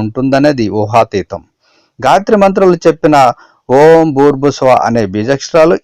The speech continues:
ఈ చరాచర విశ్వంలోని గ్రహ రాశులన్నీ కలిసి తమ పరిభ్రమణ సమయంలో సృష్టిస్తున్న మొత్తం ధ్వని ఓంకారాన్ని పోలి ఉన్నదన్న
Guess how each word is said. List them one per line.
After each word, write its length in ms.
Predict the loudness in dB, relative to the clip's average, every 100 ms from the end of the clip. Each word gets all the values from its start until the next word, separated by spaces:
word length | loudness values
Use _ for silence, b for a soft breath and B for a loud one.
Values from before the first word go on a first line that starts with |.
| -6
ఈ 40 | -2
చరాచర 460 | 0 2 0 0 0 -2 -6
విశ్వంలోని 540 | -4 -2 2 2 0 -4
గ్రహ 140 | -2 0
రాశులన్నీ 500 | 2 0 -2 -2 -2 -2
కలిసి 240 | -4 -4 -6
తమ 180 | -4 -4 -4
పరిభ్రమణ 480 | -2 -2 0 0 0 -2
సమయంలో 360 | -4 -2 0 -2 -4
సృష్టిస్తున్న 540 | -10 -8 -8 -4 -4 -2 -4
మొత్తం 320 | -4 -4 -4 -2
ధ్వని 240 | 0 0 -2 b b b -2
ఓంకారాన్ని 680 | 2 2 2 2 4 2 0
పోలి 220 | 0 2 2
ఉన్నదన్న 340 | 0 -2 -2